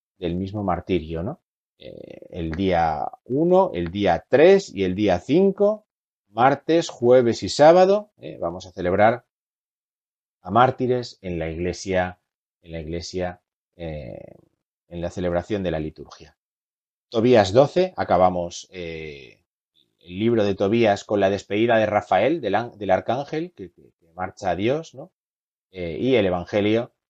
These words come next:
eh, con el, ese relato tan conocido también de la viuda pobre, ¿no? Y el, del óbolo de la viuda pobre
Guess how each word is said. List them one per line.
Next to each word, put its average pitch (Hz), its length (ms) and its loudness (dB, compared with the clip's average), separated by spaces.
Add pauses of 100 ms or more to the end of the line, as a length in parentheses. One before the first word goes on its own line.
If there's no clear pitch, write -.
(240)
eh, 80 440 -12
con 98 200 -4
el, 82 720 -6 (260)
ese - 180 -12
relato 92 300 -2
tan 110 220 2
conocido 107 440 -2
también 95 380 -4
de 95 80 -4
la 85 140 0
viuda 92 400 -4
pobre, 110 520 -2
¿no? 113 220 -14
Y 92 140 -10
el, 65 260 -14
del 87 160 -6
óbolo 98 340 0
de 87 100 -4
la 82 100 -2
viuda 87 320 -8
pobre 101 440 -6